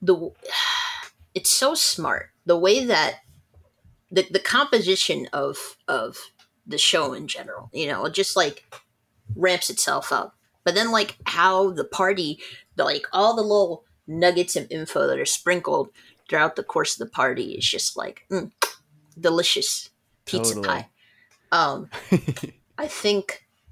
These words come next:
Speaker 1: I think this is, like, an important turning point for the show in general. Um, probably, like, just, like, the point that it, like, gets to prove itself, uh, and, and, and prove, like, you know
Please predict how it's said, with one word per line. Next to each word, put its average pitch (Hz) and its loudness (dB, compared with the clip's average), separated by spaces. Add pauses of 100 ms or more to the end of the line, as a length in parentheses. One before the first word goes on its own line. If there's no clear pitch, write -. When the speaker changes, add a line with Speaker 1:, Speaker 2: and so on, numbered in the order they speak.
(640)
Speaker 1:
I - -12
think 196 0
this 185 2
is, 160 0
like, 147 -2
an 156 -6
important 143 -2
turning 143 -6
point - -8 (420)
for 160 -2
the 143 2
show 143 0
in 135 -6
general. 143 -4 (540)
Um, 135 -2 (240)
probably, 185 4
like, 170 2
just, 170 -4
like, 175 0
the 160 -2
point 156 -4
that 143 2
it, 139 0
like, 139 -4 (100)
gets 135 -2
to - -6
prove 160 -2
itself, - 0 (800)
uh, - -4 (140)
and, 147 -4
and, 147 -4
and 143 -6
prove, 156 -4
like, 143 0
you 151 2
know 143 -6